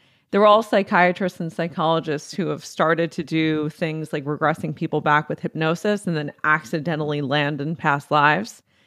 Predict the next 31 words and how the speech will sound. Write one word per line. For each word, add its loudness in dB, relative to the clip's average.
And 0
I've 4
done 4
that 2
with -2
my 2
clients -2
before -4
too, -2
and -2
it's -6
actually -4
become -4
a -4
big -8
piece. -10
About 2
a -4
quarter -2
of -6
the -4
work -4
that -4
I 0
do -6
ends -6
up -8
being -6
past -10
lives, -6
with -2